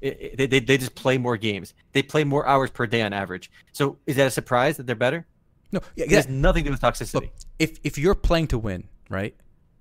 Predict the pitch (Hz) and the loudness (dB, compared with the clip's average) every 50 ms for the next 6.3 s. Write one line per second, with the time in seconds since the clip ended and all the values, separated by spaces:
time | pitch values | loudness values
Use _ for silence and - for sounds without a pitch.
0 | _ _ - - 156 160 156 165 156 - - - 196 202 185 - 143 143 131 - | _ _ 0 2 4 4 6 4 4 4 4 4 4 2 2 2 0 -2 0 -2
1 | - 123 117 110 110 110 123 123 113 120 117 113 107 107 - _ - 117 110 - | -2 -4 -2 -2 0 0 0 0 0 -2 -4 -4 -6 -8 -10 _ -8 -8 -6 -2
2 | 127 123 113 110 101 110 113 107 104 101 98 95 - - 107 - - - - - | -2 -2 -2 -2 -2 -4 -4 -4 -4 -4 -6 -6 -8 -8 -10 -10 -10 -12 -14 -14
3 | - - _ _ - - 143 - 185 175 196 185 - - 208 196 190 175 170 160 | -18 -20 _ _ -4 -2 2 4 4 4 4 2 6 8 8 8 8 6 4 4
4 | 147 131 120 - 127 107 101 - 143 143 - 143 - 151 135 110 127 143 - - | 4 2 2 0 -4 -2 0 0 0 0 0 -4 -6 -4 -2 0 0 0 0 -2
5 | - 139 120 120 123 113 95 - - - - - - 185 196 190 175 165 147 135 | -4 -2 0 2 2 2 0 -2 -6 -8 -8 -2 2 4 4 6 6 4 4 0
6 | - - 165 156 160 147 | 0 0 2 2 2 2